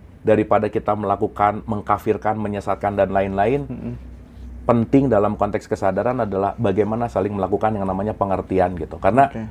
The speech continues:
Speaker 1: mau nggak mau, suka nggak suka, kita makhluk sosial, ya kita semua adalah konstruksi sosial. Nah, sosial itulah kita penting untuk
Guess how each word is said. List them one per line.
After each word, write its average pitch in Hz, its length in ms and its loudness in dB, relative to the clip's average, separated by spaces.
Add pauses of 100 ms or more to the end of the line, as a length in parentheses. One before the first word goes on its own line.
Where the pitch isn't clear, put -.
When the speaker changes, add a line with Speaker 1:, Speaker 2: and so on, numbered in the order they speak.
(140)
Speaker 1:
mau 104 160 6
nggak 98 160 4
mau, 123 180 4
suka 113 220 -2
nggak 95 180 -2
suka, 107 220 0
kita 127 240 -2
makhluk 110 320 -2
sosial, 104 500 0 (360)
ya 98 100 2
kita 104 240 2
semua 113 400 0
adalah 98 180 0
konstruksi 104 640 -4
sosial. 101 560 2 (540)
Nah, 95 120 2
sosial 101 400 2
itulah 127 480 -2
kita 113 220 -2
penting 110 340 -4
untuk 95 280 -6